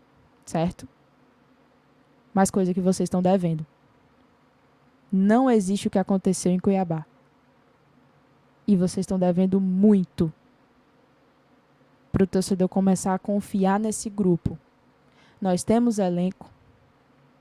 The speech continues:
mas nós não temos um time que passe confiança. E isso se faz com trabalho.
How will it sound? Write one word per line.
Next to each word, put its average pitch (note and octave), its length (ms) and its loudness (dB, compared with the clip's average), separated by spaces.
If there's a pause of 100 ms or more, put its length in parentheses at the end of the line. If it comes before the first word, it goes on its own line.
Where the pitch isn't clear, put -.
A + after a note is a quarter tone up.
mas F3 220 2
nós F#3 200 2
não G3 140 -2
temos G3+ 340 -4
um G3+ 120 -4
time F#3+ 500 -2 (160)
que - 140 -8
passe E3 340 -4
confiança. F3+ 640 -6 (1080)
E G3+ 180 2
isso G#3+ 180 0
se F#3+ 120 -2
faz F#3 260 0
com F3+ 180 -4
trabalho. E3+ 760 0